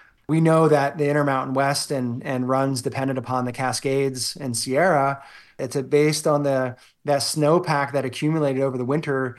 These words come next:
then melts and runs downstream. And, you know, creeking season in the Sierra in the spring and early summer, uh, Colorado, all these places, right? That's, that's the time to be there. But during the, during the summer,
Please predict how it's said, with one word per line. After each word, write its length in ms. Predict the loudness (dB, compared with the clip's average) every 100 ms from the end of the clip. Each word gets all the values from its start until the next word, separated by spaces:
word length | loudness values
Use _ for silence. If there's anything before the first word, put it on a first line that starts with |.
| -20 -20 _
then 340 | -2 2 2 2
melts 640 | 2 2 0 -6 -6 -10 _ _ _
and 240 | -6 -4 0
runs 300 | 0 0 0
downstream. 720 | 0 -2 -4 -2 0 2 0
And, 340 | -2 -4 -4 -4
you 60 |
know, 140 | -4 -4
creeking 360 | -2 -2 -2
season 380 | -2 -2 0 0
in 80 | 0
the 100 | -2
Sierra 500 | 0 2 2 2 2
in 80 | 0
the 100 | -4
spring 320 | -4 -2 0
and 80 | 0
early 240 | 0 -2
summer, 520 | -2 0 0 -2 -4 _ -6
uh, 220 | 0 0 0
Colorado, 540 | 0 2 4 4 4
all 120 | 4
these 160 | 2 0
places, 440 | -4 -4 -8 -6
right? 260 | 0 2 4
That's, 260 | 2 0 0
that's 240 | 0 0
the 60 | -4
time 240 | -2 0
to 60 | 2
be 140 | 2
there. 340 | 4 2 -2 _ -20 -20 _ _ _ _ _ 0
But 140 | 6
during 240 | 6 8
the, 320 | 8 6 4 2
during 200 | 2 4
the 60 |
summer, 640 | 4 4 6 6 4 0